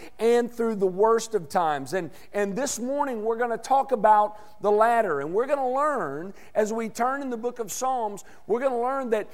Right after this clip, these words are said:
not only do sad songs have a lot to say, but sad psalms have a lot to say. Y'all can give me a hard time later about my cheesy title. But it's true, sad psalms say so much.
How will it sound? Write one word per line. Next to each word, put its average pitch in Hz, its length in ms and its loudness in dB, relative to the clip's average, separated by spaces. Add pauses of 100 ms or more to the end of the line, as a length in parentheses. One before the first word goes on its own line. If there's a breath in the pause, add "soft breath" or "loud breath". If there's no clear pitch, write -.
(140 loud breath)
not 247 300 8
only 269 320 2
do 214 260 -2
sad 240 460 2
songs 311 600 2
have 196 180 2
a 175 60 -2
lot 160 300 -2
to 160 100 -14
say, 165 400 0 (260 loud breath)
but 220 400 2
sad 202 500 2
psalms 190 760 -2 (160 soft breath)
have 160 180 -6
a 156 40 -4
lot 151 260 0
to 143 100 -10
say. 120 280 -6
Y'all 123 180 -4
can 143 180 -12
give 156 160 -8
me 156 100 -8
a 156 80 -4
hard 156 240 -4
time 170 240 -4
later 170 300 -2
about 156 280 -2
my 160 100 -8
cheesy 185 400 -10
title. 196 500 0 (2250 soft breath)
But 226 160 2
it's - 240 -2
true, 311 500 0
sad 285 580 0
psalms 214 720 -2
say 254 520 -2
so 240 280 -6
much. 240 800 -10